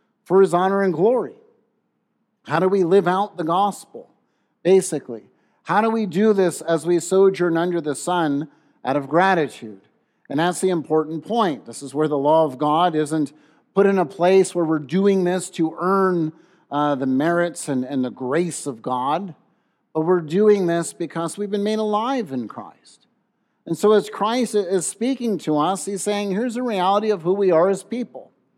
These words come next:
We can be self-reliant. We can say, "I can do this by my hands.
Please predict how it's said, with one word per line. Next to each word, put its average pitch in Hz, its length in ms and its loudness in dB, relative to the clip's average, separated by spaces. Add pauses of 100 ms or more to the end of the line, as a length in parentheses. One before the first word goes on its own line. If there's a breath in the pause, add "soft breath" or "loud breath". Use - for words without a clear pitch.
(420)
We 160 100 0
can 196 160 2
be 214 100 2
self-reliant. 208 1080 0 (640)
We 151 100 -6
can 180 160 0
say, 180 240 4
"I 175 160 4
can 208 180 -2
do 202 120 4
this 208 180 2
by 208 140 2
my 214 260 2
hands. 131 560 -8